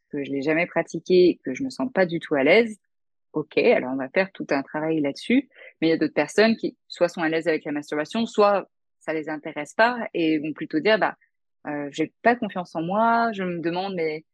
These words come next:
en fait, si je suis pas à l'aise avec la sexualité, mais comment, en fait, je peux trouver un ou une partenaire ? » C'est-à-dire qu'elles vont dire, ces personnes-là, « Mais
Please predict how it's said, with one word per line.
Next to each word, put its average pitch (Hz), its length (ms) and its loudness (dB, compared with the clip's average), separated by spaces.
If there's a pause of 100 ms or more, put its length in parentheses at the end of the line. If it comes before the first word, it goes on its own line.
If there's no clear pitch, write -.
(240)
en 151 100 -2
fait, 208 180 0
si - 120 -6
je - 80 -4
suis - 100 -20 (160)
pas 208 140 4
à 185 60 4
l'aise 180 180 0
avec 170 160 2
la 165 80 -4
sexualité, 165 520 0
mais 180 140 -2
comment, 185 300 -6
en 185 140 -10
fait, 185 240 -4
je 151 260 -10
peux 156 80 -8
trouver 156 420 2
un 175 180 2
ou 165 80 -2
une 160 140 -2
partenaire ? » 185 480 -4 (140)
C'est-à-dire 160 420 -4
qu'elles 156 680 -6
vont 147 160 -4
dire, 185 180 2
ces 202 140 -6
personnes-là, « 160 480 -2
Mais 160 180 -4